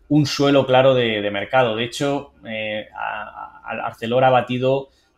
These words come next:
todas las, las, los soportes, ¿no?, que tenía, primero en veintitrés, allá por dos mil veintiuno, ha batido el, el soporte de diecinueve con cuarenta y seis, eh, que tenía y que dejó en dos mil veintitrés y dos mil veintidós. Así que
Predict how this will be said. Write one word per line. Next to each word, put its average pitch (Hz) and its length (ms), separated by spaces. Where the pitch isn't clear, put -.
todas 131 340
las, 113 580
las, 101 720
los 107 180
soportes, 127 600
¿no?, 131 160
que 117 80
tenía, 117 380
primero 120 340
en 120 140
veintitrés, 123 720
allá 113 260
por 113 140
dos 113 140
mil 113 160
veintiuno, 135 720
ha 120 80
batido 123 340
el, 120 580
el 117 360
soporte 117 1080
de 113 200
diecinueve 117 480
con 120 160
cuarenta 113 300
y 110 60
seis, 135 720
eh, 104 240
que 107 120
tenía 113 340
y 110 60
que 113 100
dejó 110 240
en 113 60
dos 110 140
mil 117 120
veintitrés 110 840
y 110 80
dos 107 100
mil 110 160
veintidós. 113 720
Así 113 260
que 127 280